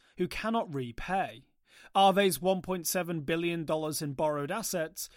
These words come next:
may indicate considerable leverage trading on digital asset exchanges. Of course, leverage comes with high risks, including losing money on a bad bet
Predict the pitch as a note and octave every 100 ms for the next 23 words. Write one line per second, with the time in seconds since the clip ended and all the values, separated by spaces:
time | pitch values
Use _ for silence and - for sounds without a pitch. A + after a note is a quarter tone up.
0 | - F3+ F3 G#3 G#3+ A3+ - G3 F#3 -
1 | F3+ D3+ F#3+ E3+ F3+ F#3+ E3+ C3+ A#2+ B2+
2 | A2 - - F#3+ G3+ C#3+ B2 - C#3+ C3+
3 | E3 F3 F#3+ - B2+ - C3+ - C3 -
4 | E3 F#3 E3+ C#3 G#2 G#2+ - - _ _
5 | - - F#3 - G3 F#3 F3 - D#3+ E3
6 | E3 C#3+ - E3 D3+ D3+ - C3 A#2+ A2+
7 | F3 D3 - - - - _ - F3 F#3
8 | F#3+ F3+ F3 G#3 G#3 G3 F3 A3 A3 D#3+
9 | D#3+ D3 F3+ F3 C#3 A3 A#3 D#3+ - -